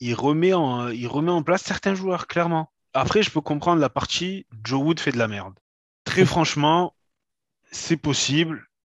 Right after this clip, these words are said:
Speaker 1: Euh, je voyais une stat comme quoi on, la plupart du temps on était en quarter, donc ça veut dire, euh, quatre cornerbacks. Tu te fais fumer sur,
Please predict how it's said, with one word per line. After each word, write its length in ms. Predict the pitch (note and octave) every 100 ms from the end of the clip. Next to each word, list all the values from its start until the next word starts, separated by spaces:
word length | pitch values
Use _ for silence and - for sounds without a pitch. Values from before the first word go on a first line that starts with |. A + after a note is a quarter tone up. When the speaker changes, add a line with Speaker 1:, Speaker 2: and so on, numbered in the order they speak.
| B2+
Speaker 1:
Euh, 720 | A#2 A2+ A2 G#2+ G#2+ G#2+ G#2+
je 160 | G#2+ A2
voyais 220 | A#2 A#2+
une 100 | B2
stat 220 | A#2 C#3+
comme 240 | C#3 A2 G#2+
quoi 160 | B2
on, 320 | A#2 A2 G2+ G2+
la 140 | G2+
plupart 240 | - -
du 100 | G2+
temps 160 | - A#2+
on 40 |
était 160 | G2+ G2
en 120 | G#2
quarter, 400 | - G#2+ - A#2
donc 160 | G2+ G2+
ça 140 | -
veut 60 | G2
dire, 220 | G2+ G2+
euh, 260 | F#2+ F#2+ F#2+ -
quatre 260 | - A2+ -
cornerbacks. 680 | G#2+ G#2 G#2 A2 E3 - _
Tu 140 | - -
te 80 | -
fais 140 | A2
fumer 460 | - - B2+ C3+ D3
sur, 220 | -